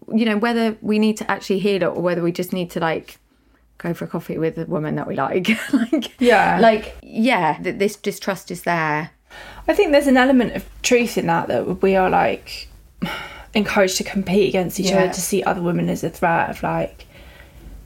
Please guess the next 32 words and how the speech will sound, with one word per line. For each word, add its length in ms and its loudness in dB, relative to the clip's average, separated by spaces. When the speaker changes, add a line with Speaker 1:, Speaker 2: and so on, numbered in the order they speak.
Speaker 2:
you 100 -2
know, 360 -6
um, 420 -2
and 260 0
to 160 -12
be 180 0
like, 320 -2
look 320 0
at 60 -8
how 260 0
other 160 -2
women 300 -2
look 360 2
and 80 -6
act 440 -4
and, 280 -2
and 180 -2
criticise 880 -4
them. 420 -2
But 340 2
it's 160 2
also, 240 4
like, 180 2
quite 340 0
a 60 0
narrow 800 2
way 240 4
to 160 -6
look 280 0
at 40 -6
it. 760 -6
Speaker 1:
Be-, 200 -4